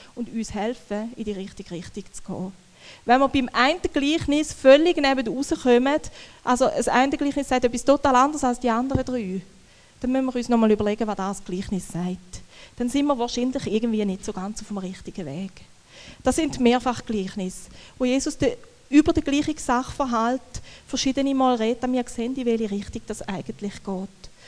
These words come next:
Und dann gibt's auch noch, das ist das letzte, technische, gibt's auch noch Zwillingsgleichnis. Gleichnis, wo wirklich ein absolut genau gleiches sagen. Wir werden so eins anschauen,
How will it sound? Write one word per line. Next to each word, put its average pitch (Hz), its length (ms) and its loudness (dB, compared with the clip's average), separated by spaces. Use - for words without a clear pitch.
Und 247 140 -8
dann 285 160 6
gibt's 339 220 0
auch 294 180 8
noch, 311 140 6
das 269 120 0
ist 226 100 -6
das - 100 -8
letzte, 262 380 2
technische, 254 1000 2
gibt's 285 200 2
auch 233 140 6
noch 247 140 2
Zwillingsgleichnis. 214 1120 2
Gleichnis, 339 420 2
wo 247 140 2
wirklich 311 460 6
ein - 180 -6
absolut 254 680 0
genau 226 300 4
gleiches 226 380 -2
sagen. 202 320 -2
Wir 240 160 4
werden 269 260 6
so 285 160 4
eins 285 260 2
anschauen, 285 640 4